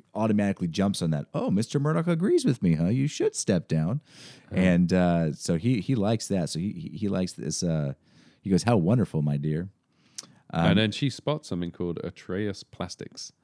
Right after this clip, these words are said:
Speaker 1: Yeah, what is this Atreus Plastics? Um, mm, um, <laughs> uh, one of those more obscure accounts, to be sure.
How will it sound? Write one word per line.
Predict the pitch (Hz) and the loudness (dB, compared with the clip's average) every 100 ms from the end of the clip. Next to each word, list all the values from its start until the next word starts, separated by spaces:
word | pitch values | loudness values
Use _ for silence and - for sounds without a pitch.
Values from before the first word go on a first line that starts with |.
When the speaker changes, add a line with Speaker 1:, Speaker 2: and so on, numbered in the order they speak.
| - | -4
Speaker 1:
Yeah, | 80 | -2
what | 71 117 | -2 -2
is | 214 | -4
this | 262 196 | -6 -6
Atreus | 147 135 123 | -4 -2 -2
Plastics? | - - 87 - - - - 127 | -4 -4 -4 -4 -8 -14 -6 2
Um, | 143 127 | 2 2
mm, | 131 123 120 | 2 2 4
um, | 107 95 85 - 110 | 4 6 6 4 0
<laughs> | 101 113 | 0 2
uh, | 104 - - | 0 0 2
one | 196 | 4
of | 151 | 6
those | 104 | 4
more | 101 110 101 | 6 6 6
obscure | 73 - - 101 104 110 | 2 -6 -2 2 4 6
accounts, | 104 - 101 101 98 | 2 0 2 2 2
to | - | -2
be | 92 95 | -2 0
sure. | - 87 98 92 | 0 0 2 0